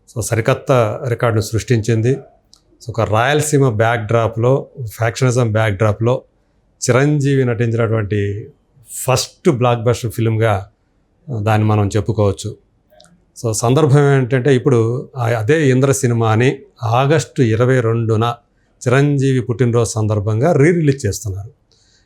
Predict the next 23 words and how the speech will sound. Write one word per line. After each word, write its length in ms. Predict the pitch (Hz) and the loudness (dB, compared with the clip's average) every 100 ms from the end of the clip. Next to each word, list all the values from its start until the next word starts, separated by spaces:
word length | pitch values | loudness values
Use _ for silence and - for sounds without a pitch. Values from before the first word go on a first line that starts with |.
| _ _ _ - | _ _ _ -10
అంటే, 300 | 120 170 175 139 | -2 0 0 2
ఇరవై 280 | 139 147 | 4 4
రెండు 460 | 139 135 131 135 139 - _ _ 170 131 | 4 2 2 2 0 -10 _ _ -8 -4
అనేది 680 | 120 123 123 156 156 131 139 | 0 2 2 4 4 2 0
ఇక్కడ 160 | 120 120 | 0 0
మనం 200 | 113 101 | 0 0
చూసుకోవాలా. 440 | 120 - 113 104 - - | 0 0 0 0 -4 -10
ఆ 80 | 131 | -8
సినిమా 260 | 113 123 135 | -2 0 2
విడుదల 220 | 127 127 | 2 2
ఇరవై 260 | 120 117 117 | 2 2 2
రెండు 180 | 120 | 0
సంవత్సరాలు. 540 | 113 117 110 113 113 202 - _ _ - | 0 -2 0 0 0 -2 -8 _ _ -4
So, 60 | 131 | 0
ఆగస్టు 340 | 127 135 - | 2 2 0
ఇరవై 160 | 123 123 | 2 2
రెండు 200 | 123 139 | 2 0
చిరంజీవి 560 | - 120 117 113 110 | 2 2 2 0 0
గారి 460 | 110 107 139 117 110 | 0 0 0 -2 -6
పుట్టినరోజు. 580 | 113 104 98 98 92 - _ _ _ _ - - | -6 -4 -4 -4 -8 -14 _ _ _ _ -14 0
So, 60 | 143 | 4
ఈ 180 | 127 | 4
సందర్భంగా 920 | 143 151 160 165 160 160 156 165 165 | 4 2 2 2 0 -2 -2 -4 -6